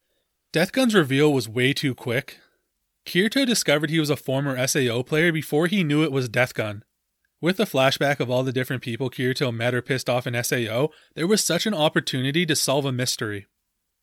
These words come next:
This was ruined two seconds later with the reveal Death Gun is a former member of Laughing Coffin. It cut down the possibilities of Death Gun's true identity tenfold. The side characters in this series continue to be disrespected.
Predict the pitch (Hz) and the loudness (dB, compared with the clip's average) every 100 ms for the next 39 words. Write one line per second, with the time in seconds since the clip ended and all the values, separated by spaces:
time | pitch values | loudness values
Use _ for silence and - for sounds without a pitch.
0 | _ 165 190 220 139 151 147 139 135 156 | _ -2 2 2 2 0 0 -2 0 0
1 | 143 123 120 127 151 143 139 131 120 170 | 0 -2 -2 2 2 2 0 0 2 2
2 | 131 131 - 139 131 123 127 127 135 127 | 2 0 0 -4 -4 -4 -4 -4 -2 -2
3 | 135 135 117 117 117 131 107 110 110 107 | -2 -2 0 0 -2 -4 -4 -4 -4 -6
4 | 104 - _ _ _ _ _ _ 175 175 | -10 -16 _ _ _ _ _ _ 2 4
5 | 170 180 226 214 - 143 - 131 120 131 | 2 2 0 0 0 0 0 0 0 2
6 | 151 135 120 127 127 147 135 - 135 123 | 2 0 -2 -2 -2 -4 -4 -2 0 0
7 | 120 120 127 131 - 120 113 117 104 104 | 0 -2 -2 -4 -4 -6 -4 -6 -6 -10
8 | _ _ _ _ _ _ _ 151 - 170 | _ _ _ _ _ _ _ -4 0 0
9 | 196 208 208 180 165 156 - 127 135 - | 0 -2 0 0 0 -2 -2 0 0 -2
10 | 127 131 131 127 120 127 127 123 127 - | -6 -4 -4 -4 -4 -2 -4 -4 -6 -4
11 | 113 - 139 | -4 0 -2